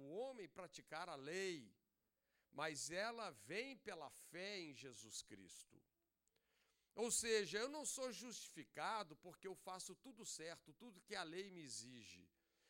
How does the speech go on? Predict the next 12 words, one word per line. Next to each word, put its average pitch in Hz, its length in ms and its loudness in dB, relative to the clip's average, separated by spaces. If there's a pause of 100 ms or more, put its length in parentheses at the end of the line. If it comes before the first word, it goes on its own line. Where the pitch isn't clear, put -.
(140)
Eu 156 100 0
sou 262 240 2
justificado 196 760 -2
porque 170 300 -8
eu 175 180 0 (120)
creio 180 680 0 (460)
no 233 140 6
único 392 680 10
que 165 140 -10
fez 160 260 -6
tudo 113 260 -12
certo, - 440 -8